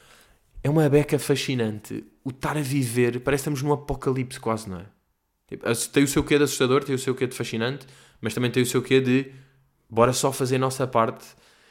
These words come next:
e não ser egoi-, como é que conseguem ser? Pá, eu às vezes acho que sou má pessoa, mas eu depois percebo. Eu, eu estou a perceber agora que sou ótima pessoa. <laughs> Tipo, fiquem só em casa, não arrisquem, não façam merda para outras cenas, não é?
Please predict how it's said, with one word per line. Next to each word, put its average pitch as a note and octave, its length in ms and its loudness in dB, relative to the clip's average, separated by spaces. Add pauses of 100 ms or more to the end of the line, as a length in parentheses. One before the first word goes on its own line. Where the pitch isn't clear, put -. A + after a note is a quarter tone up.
(340)
e C#3+ 100 0
não D#3+ 180 4
ser F#2+ 600 -4 (460)
egoi-, D#3+ 380 -2
como C4+ 200 -8
é D4+ 60 -4
que - 100 -16
conseguem G#2 540 -4
ser? - 300 -12
Pá, F#2+ 120 -6
eu C#3+ 100 -4
às G3 120 -2
vezes F#3+ 240 0
acho F3+ 120 -4
que - 80 -12
sou D#3+ 100 -2
má D3 120 0
pessoa, A2+ 220 -4
mas D3+ 140 -4
eu A3 60 -2
depois A3 220 -8
percebo. G2 320 -6 (560)
Eu, A3 200 2
eu A#3+ 60 2
estou D#3 140 -2
a A2 40 -2
perceber A2 280 -2
agora G#2 220 2
que A#2 60 -8
sou E3+ 120 -2
ótima F#3+ 300 0
pessoa. G3 420 -4 (220)
<laughs> - 1080 -14
Tipo, - 320 2 (1200)
fiquem D4 360 2
só A2+ 160 0
em G#2+ 100 -2
casa, D3+ 320 4
não D3 140 4
arrisquem, D#3 400 0
não D#3+ 100 -2
façam E3 300 0
merda G#2 320 -2
para A#2 140 -8
outras A2 260 -4
cenas, C3+ 400 -8
não D#3 120 0
é? A2 200 -2